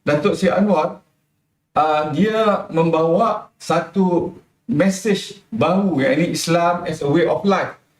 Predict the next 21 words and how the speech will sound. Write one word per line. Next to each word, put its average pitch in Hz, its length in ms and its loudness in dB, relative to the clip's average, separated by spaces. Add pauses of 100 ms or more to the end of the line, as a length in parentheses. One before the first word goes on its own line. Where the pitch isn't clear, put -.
(160)
ataupun 147 560 0
Islam 170 480 0
sebagai 160 320 0
satu 160 240 -2
cara 156 240 0
hidup, 143 480 -2 (400)
di 156 160 2
mana 233 560 2 (240)
konsep 202 560 2
ini, 226 480 0 (480)
ah, 156 720 0 (320)
telah 208 320 2
pun 226 160 -6
membuka 196 880 2
mata 196 720 0
ataupun 156 320 -6
membuka, 190 640 2 (400)
ah, 160 480 0
pengaruhnya 185 640 2
di 151 160 -2
Kedah. 170 320 -2